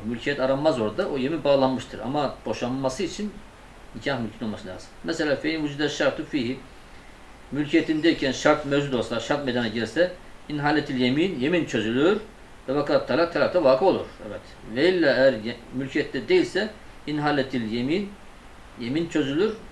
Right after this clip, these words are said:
La yakat talak vakı olmaz. Yani annenin evine gidersen boşsun dedi ona. E, sonra onu boşaldı, ayrı-, ayrıldılar. Daha sonra kadın eve girmişse, o zaman ne olur yeminde?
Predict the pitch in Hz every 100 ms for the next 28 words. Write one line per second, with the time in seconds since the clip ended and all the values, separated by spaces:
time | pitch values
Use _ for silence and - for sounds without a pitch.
0 | - 135 156 123 156 147 147 139 127 120
1 | 101 90 - - - - - - - 107
2 | 98 117 135 127 123 123 113 120 120 127
3 | 127 143 - 104 98 117 165 - - -
4 | - - - - 110 - - - 160 135
5 | 151 165 - 190 180 127 113 143 131 -
6 | 143 131 101 135 165 - - - - -
7 | 156 156 147 135 135 165 - - - -
8 | 151 123 117 104 - 170 202 - - -
9 | - 107 107 131 123 110 107 107 131